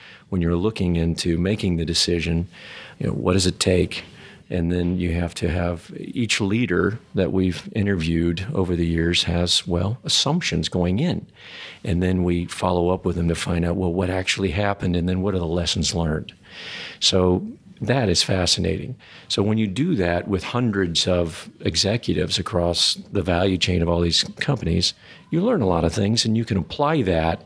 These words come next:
to your own clients in their particular competitive niche. So that's sort of our secret sauce, is just, uh, repetition, lots of volume,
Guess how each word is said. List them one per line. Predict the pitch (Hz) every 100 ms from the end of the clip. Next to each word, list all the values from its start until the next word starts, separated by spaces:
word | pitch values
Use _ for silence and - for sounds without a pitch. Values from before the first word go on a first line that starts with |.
| - - - -
to | 104
your | 90 95
own | 98
clients | 95 107 87 82 85 82 - - - - - - - -
in | 110 98
their | 90 87
particular | - 82 - 95 - 92 87 85
competitive | - 90 - 90 85 85 82 78 - 139
niche. | 90 87 82 - - - - -
So | - - 92 90 - - - - - - -
that's | -
sort | - 101
of | 87
our | 107
secret | 104 98 - 87
sauce, | - 87 85 90 -
is | 87 - - - - - - -
just, | 101 87 - - - - -
uh, | 87 87 85 87
repetition, | 98 - - - 104 - 95 95 107 - - - - -
lots | 90 87 -
of | 87
volume, | 92 98 101 90 90 104